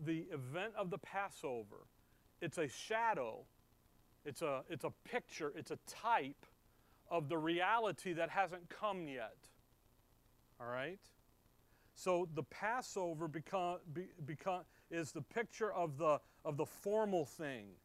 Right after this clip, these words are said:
It's the shadow, it's the type. But now, what's it going, what, where are we? We're in the upper room.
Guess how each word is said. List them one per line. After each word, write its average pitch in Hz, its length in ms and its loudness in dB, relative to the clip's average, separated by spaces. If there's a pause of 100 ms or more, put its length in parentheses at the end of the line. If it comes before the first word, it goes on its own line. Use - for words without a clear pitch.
(160)
It's 147 160 -6
the 160 80 -6
shadow, 180 760 0
it's 147 180 -6
the - 180 -10
type. 170 560 2 (1200)
But 175 180 0
now, 180 840 0
what's 165 360 0
it 185 100 2
going, 175 260 -2
what, 175 260 0
where 202 220 2
are 233 240 4
we? 127 160 -2
We're 143 220 0
in 170 100 0
the 156 80 2
upper 143 220 0
room. 208 440 2